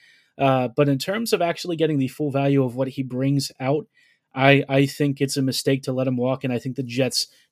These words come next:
definitely need to be giving him that spot with Kyle Connor and, and Pierre, Pierre-Luc Dubois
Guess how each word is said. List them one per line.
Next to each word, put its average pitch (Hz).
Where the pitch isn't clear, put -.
definitely 143
need 139
to 127
be 127
giving 135
him 127
that 127
spot 127
with 127
Kyle 135
Connor 123
and, 127
and 127
Pierre, 139
Pierre-Luc 139
Dubois 120